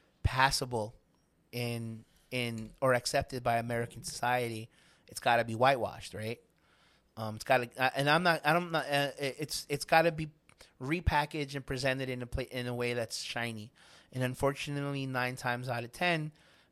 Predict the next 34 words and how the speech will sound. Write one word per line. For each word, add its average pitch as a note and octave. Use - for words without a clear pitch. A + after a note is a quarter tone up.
it's, -
it B2
has A#2
to A#2
go A#2
through A#2
that A2
process C3+
to -
be A2
recognized. E3
And B2+
one C#3+
of D3+
the D3
things D3
I B2+
love C3
about B2
this B2+
city B2+
is A#2+
that A#2+
it's, A#2+
it's, C3+
it's, -
even F3
when E3
it's D3+
d-, E3+
e-, D3+
even F3
when E3
it's D3+